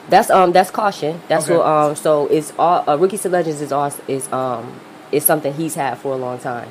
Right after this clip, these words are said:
Speaker 2: Mm-hmm.
Speaker 1: And so when I had wanted to record and I got serious about,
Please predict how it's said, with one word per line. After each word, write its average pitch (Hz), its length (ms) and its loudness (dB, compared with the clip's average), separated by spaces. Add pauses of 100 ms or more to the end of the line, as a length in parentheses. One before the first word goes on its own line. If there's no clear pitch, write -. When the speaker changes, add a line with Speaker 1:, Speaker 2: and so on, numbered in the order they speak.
Speaker 2:
Mm-hmm. 143 300 -8
Speaker 1:
And 143 80 2
so 147 160 2
when 139 180 0
I 160 120 2
had 156 300 0
wanted 147 240 -2
to 135 120 -6
record 147 420 0
and 143 120 -2
I 143 60 -2
got 139 180 -2
serious 143 420 -4
about, 135 320 -2